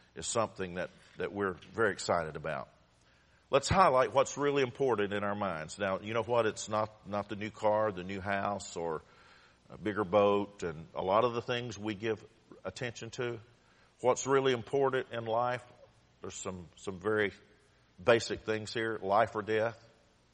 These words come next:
Heaven or hell. Is that important? Being saved or being lost.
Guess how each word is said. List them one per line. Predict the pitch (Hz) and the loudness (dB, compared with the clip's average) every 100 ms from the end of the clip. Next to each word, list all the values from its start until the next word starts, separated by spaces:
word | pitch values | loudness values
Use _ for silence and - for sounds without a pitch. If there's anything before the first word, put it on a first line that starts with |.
| _ _ _ _ _ _ _ _ _ _ _ _ | _ _ _ _ _ _ _ _ _ _ _ _
Heaven | - 131 120 117 | 6 6 8 0
or | 107 | 0
hell. | 120 117 117 117 - _ _ _ _ _ _ _ _ _ _ _ _ _ 82 | 2 2 0 -4 -18 _ _ _ _ _ _ _ _ _ _ _ _ _ -4
Is | 101 | 2
that | 117 | 2
important? | 123 131 131 127 - - _ _ _ _ _ _ _ _ _ - | 2 2 2 0 -6 -20 _ _ _ _ _ _ _ _ _ -8
Being | 92 135 120 | 2 2 2
saved | - 135 131 139 143 120 | 0 8 8 8 6 2
or | 110 | 0
being | 120 123 117 | 2 0 2
lost. | 113 113 120 131 - - | 2 4 4 0 -6 -16